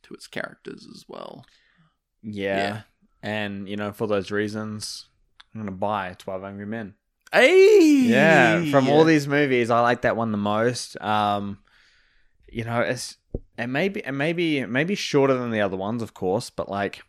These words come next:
Speaker 1: Yeah, that's true.
Speaker 2: it's, it's shot in one room, pretty much.
Speaker 1: Yeah.
Speaker 2: Um, it's mostly shot in one room, and it just focuses on the same guys. But the dialogue is just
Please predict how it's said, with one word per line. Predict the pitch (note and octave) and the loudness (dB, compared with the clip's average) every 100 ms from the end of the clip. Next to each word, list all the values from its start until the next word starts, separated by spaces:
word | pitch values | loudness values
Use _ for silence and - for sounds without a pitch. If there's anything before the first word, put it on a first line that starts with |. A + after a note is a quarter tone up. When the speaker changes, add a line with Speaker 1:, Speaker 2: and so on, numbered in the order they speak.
| _ _ _ _ _ _ _ - | _ _ _ _ _ _ _ -10
Speaker 1:
Yeah, | A#2+ A2 A2 | -6 -4 -4
that's | C#3 - | -8 -10
true. | - G#2+ B2 C#3 _ - | -6 -6 -6 -12 _ -4
Speaker 2:
it's, | B2 - - | -4 -6 -10
it's | B2 | -8
shot | - D3+ A2+ | -2 -2 -2
in | B2 | -4
one | A2+ | -6
room, | G2 G#2 C#3 C3+ | -4 -4 -6 -10
pretty | - C#3+ D3 | 0 2 2
much. | A2 F2 - - - _ | -2 -8 -12 -16 -18 _
Speaker 1:
Yeah. | A#2+ G#2+ G#2+ | -2 2 2
Speaker 2:
Um, | G#2+ | 0
it's | A2 - | -4 -2
mostly | C3+ - A#2 | 0 0 -2
shot | - B2 | 0 0
in | A#2 | 0
one | A2 G#2+ | -2 2
room, | G#2+ G#2 G2+ G2 - _ _ - | 2 2 0 -6 -12 _ _ -6
and | G#2+ G#2+ | -2 -2
it | G2+ | -4
just | A2 - | -6 -2
focuses | A2+ A2 G#2 | -2 -2 -2
on | A2+ G#2+ | -4 -4
the | |
same | G2 A2+ G#2+ | -4 -4 -2
guys. | G#2 G2 F#2 F#2+ F#2+ - _ _ _ _ | 0 2 2 0 -4 -12 _ _ _ _
But | - | -14
the | F#2+ | -10
dialogue | - G#2 A2 A2+ F#2+ F#2+ F#2 | -8 -6 -4 -4 -6 -6 -10
is | F#2 | -10
just | G#2 - - | -10 -10 -16